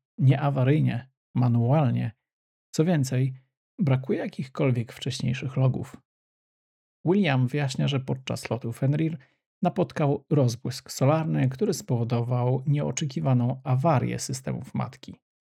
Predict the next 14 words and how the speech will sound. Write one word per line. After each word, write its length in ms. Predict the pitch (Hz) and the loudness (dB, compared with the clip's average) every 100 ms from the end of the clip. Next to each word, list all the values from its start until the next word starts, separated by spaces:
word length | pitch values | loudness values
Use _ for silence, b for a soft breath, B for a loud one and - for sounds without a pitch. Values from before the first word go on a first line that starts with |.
| _ - | _ -4
Uszkodzenia 560 | - - 156 160 156 | -4 -4 -2 0 2
miały 260 | 147 139 143 | 2 2 2
zagrozić 640 | 139 131 135 143 117 123 | 2 2 4 2 0 -4
podtrzymywaniu 840 | - - - - 127 120 123 120 120 | -8 -10 -8 -2 0 2 0 0 -2
życia. 480 | 127 - - 135 - _ _ | -4 -8 -8 -10 -14 _ _
W 20 | |
tej 140 | - 135 | 0 0
sytuacji 580 | 143 131 147 151 - 165 | 0 -2 0 0 0 0
odłączenie 540 | 143 143 139 139 - | 0 -2 0 0 0
S 220 | 135 - - | -4 -4 -2
I 220 | 175 131 B B _ _ _ - | -2 -2 B B _ _ _ -2
było 220 | 160 180 | 2 4
jedynym 640 | 170 143 139 127 127 131 - | 2 4 4 6 4 0 0
rozwiązaniem 880 | 135 123 120 123 165 120 120 117 | 0 0 -2 0 0 0 -2 -4